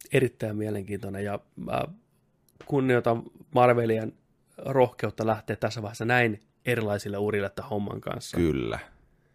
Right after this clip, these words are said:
Speaker 2: Ja me tarvitaankin tällaista.
Speaker 1: Kyllä, tää on mukavaa sekoitusta pakkaa.
Speaker 2: On, on,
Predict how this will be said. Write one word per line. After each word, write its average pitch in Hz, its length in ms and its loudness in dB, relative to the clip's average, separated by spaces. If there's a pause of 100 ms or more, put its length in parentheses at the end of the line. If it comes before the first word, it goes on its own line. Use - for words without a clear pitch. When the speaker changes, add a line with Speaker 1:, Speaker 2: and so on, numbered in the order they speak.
(160)
Speaker 2:
Ja 101 60 0
me 110 80 2
tarvitaankin 104 720 4
tällaista. - 420 -12
Speaker 1:
Kyllä, 180 220 4
tää 127 120 4
on 135 60 4
mukavaa 165 400 8
sekoitusta 120 480 4
pakkaa. - 460 -4
Speaker 2:
On, 80 180 -2
on, 69 240 -8